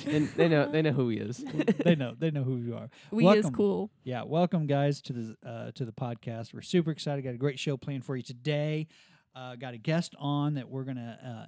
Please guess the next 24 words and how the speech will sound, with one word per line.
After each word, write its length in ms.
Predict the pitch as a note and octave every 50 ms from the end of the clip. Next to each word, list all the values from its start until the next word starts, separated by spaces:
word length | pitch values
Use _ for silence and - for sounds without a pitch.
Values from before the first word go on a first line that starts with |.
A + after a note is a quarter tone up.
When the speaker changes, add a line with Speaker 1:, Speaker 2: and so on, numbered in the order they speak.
| -
Speaker 2:
introduce 480 | D#3+ D#3+ D#3+ C#3+ C3 D3 D3 D3 - -
you 80 | C#3
to 260 | C3 - - - C#3+ C#3
today. 680 | C3 - C3 A#2 C3 B2 B2 B2+ B2+ B2+ B2+ C3 C3 -
Um, 480 | - A#2 A2+ A2+ A2 A2+ A2 A2 A2 A2 A2 A#2+
that's, 280 | A#2+ A#2 A2 _ _ -
uh, 180 | A#2 A2 G#2+ G#2 A#2
actually 240 | C3 C3 - C3+ B2+
one 140 | C3 D#3
of 100 | E3+ E3
our 100 | D3+ C3+
interns 420 | C#3+ F3+ A3 - - D3+ C3 B2 -
here, 240 | B2 A2+ A#2+ D3 D#3+ _ _ _ -
uh, 200 | B2 B2 A#2+ A2+
for 160 | - - A#2+
the 80 | A#2
ministry. 480 | A2+ A2+ A#2 A#2 A#2+ - - - B2 C3
But 260 | B2+ - C3+ C3 A#2
before 240 | - B2 - - C#3
we 120 | C3+ C3+
get 160 | B2 B2+ B2+ C#3+
Speaker 1:
Ew. 40 | B2+
Speaker 2:
into 220 | B2 A#2 A#2 A#2 G#2+ G#2+ A2 A2+
that, 280 | B2 A#2+ A#2+ B2+ C#3+